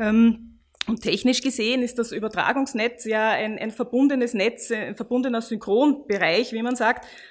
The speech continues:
ähm, von der dänischen Halbinsel bis, äh, zu Teilen der Türkei, äh, und von Portugal bis in die, in die Ukraine, also Teile der Ukraine. Und, äh, da braucht man natürlich technische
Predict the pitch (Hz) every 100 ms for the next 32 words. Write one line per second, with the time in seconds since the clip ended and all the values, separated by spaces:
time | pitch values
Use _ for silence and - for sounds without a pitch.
0 | - 214 226 226 233 220 226 226 247 240
1 | 233 214 240 233 - 196 - 254 262 254
2 | 247 247 240 - 220 226 - 226 220 190
3 | 240 240 233 233 208 185 254 - - -
4 | 202 208 233 226 220 233 226 196 240 214
5 | 214 226 233 226 233 226 226 226 220 -
6 | 226 214 214 208 226 247 175 - 170 -
7 | 156 202 170 165 165 180 175 247 - -
8 | - - _ 202 214 233 233 - 220 220
9 | 220 220 - - - 220 - - 254 247
10 | 247 269 240 - - 233 247 247 247